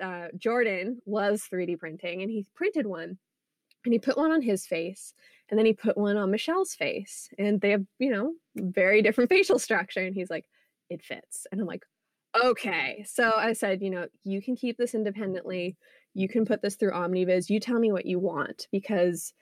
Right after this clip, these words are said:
you guys did this. I just was the one that said, 'Make it more ergonomic.'"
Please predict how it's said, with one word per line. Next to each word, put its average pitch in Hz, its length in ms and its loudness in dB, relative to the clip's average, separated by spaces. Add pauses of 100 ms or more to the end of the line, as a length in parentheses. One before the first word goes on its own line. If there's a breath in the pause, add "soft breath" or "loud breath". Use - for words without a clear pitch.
(300)
you 180 160 0
guys 185 240 2
did - 180 -2
this. - 420 -6
I 185 120 2
just 190 240 0
was 190 120 2
the 196 60 4
one 185 140 2
that - 120 -2
said, 185 140 2
'Make 170 200 2
it 160 60 0
more 175 180 2
ergonomic.'" 190 680 2